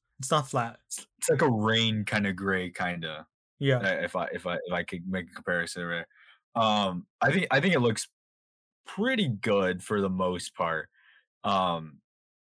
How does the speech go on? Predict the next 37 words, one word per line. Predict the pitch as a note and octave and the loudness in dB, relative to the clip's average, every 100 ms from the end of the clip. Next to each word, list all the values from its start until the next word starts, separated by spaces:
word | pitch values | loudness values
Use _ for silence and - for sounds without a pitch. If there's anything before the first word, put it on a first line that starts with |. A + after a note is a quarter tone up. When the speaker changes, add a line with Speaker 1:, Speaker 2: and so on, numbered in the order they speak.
| _ _ - | _ _ -6
Speaker 2:
that's | A2 A#2 | -2 0
what | G2 | 2
happens | G2 G2 | 0 -2
when | F#2 F2+ | -4 -4
you, | E2 D#2 - | -6 -8 -6
you | F#2 | -6
know, | E2 D#2+ | -6 -8
focus | - E2+ E2+ - | -4 -4 -4 -6
a | |
little | E2 D#2+ | -6 -6
bit | E2 | -6
on | D#2+ D#2+ | -6 -8
a | |
fucking | D#2 E2 E2+ D#2+ | -10 -10 -10 -12
show | E2+ D#2 D#2 | -10 -10 -8
or | F#2+ E2+ | -4 -4
a | E2 | -4
movie, | D#2+ D#2+ E2 | -8 -10 -4
you | C3+ | 0
Speaker 1:
Yeah. | C3 | 0
Speaker 2:
know, | B2 D#2+ - - | 0 -6 -14 -14
y-, | D#2+ | -6
stuff | - F#2 F#2 | -2 -2 -4
looks | F2 - | -6 -8
good. | D#2+ - - - _ _ _ - | -12 -14 -20 -20 _ _ _ -2
But, | G2+ G2 | 0 2
uh, | F#2+ | 2
I | F#2 | 0
was | |
gonna | G#2+ A2 | 0 -2
make | F2+ | -4
a | |
point | - E2 | -6 -6
about | D#2 D#2 | -6 -8
that, | D2+ D2 | -10 -10
but | D2+ - _ | -14 -18 _
I | E2+ | -20